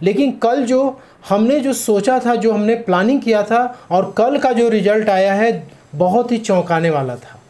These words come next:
हम बात कर रहे थे कि चार सौ के पार जाएगा, बीजेपी बोल रहे थे कि तीन सौ सत्तर सीटें केवल बीजेपी को मिलेंगी, लेकिन कल का जो रिजल्ट था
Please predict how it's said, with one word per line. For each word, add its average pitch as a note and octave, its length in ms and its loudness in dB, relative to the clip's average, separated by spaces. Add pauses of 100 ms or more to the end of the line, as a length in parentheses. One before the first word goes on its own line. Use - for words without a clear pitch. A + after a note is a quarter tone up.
(520)
हम B3 220 0
बात A3+ 300 -2
कर A#3 100 2
रहे A#3 140 2
थे A#3+ 140 0
कि A#3+ 140 -2
चार G#3+ 340 0
सौ A3 180 -2
के A3+ 140 -2
पार G3 340 0
जाएगा, G3+ 380 0 (380)
बीजेपी G#3+ 420 2
बोल A3+ 220 2
रहे A3+ 100 0
थे A#3+ 140 0
कि A3+ 100 0
तीन A3+ 280 0
सौ A3+ 120 -2
सत्तर G#3+ 400 -2
सीटें G#3+ 400 -4
केवल G#3 160 0
बीजेपी E3+ 500 -2
को A3+ 120 -2
मिलेंगी, G3+ 560 0 (360)
लेकिन G3 280 0
कल B3 280 -2
का B3+ 140 0
जो A3+ 160 2
रिजल्ट G#3+ 400 0
था A#3 460 -2